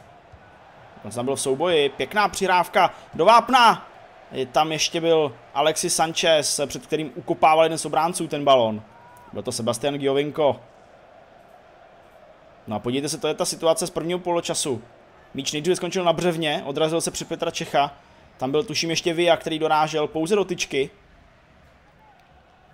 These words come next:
Hodně zmatená situace a neúplná jistota.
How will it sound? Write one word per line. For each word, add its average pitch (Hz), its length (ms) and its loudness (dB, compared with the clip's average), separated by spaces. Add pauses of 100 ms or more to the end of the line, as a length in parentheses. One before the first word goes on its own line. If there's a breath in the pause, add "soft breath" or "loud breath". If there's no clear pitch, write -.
(280)
Hodně 113 220 -8
zmatená 123 380 -2
situace 123 600 -2
a 123 240 0 (640)
neúplná 120 480 -2
jistota. 135 520 -2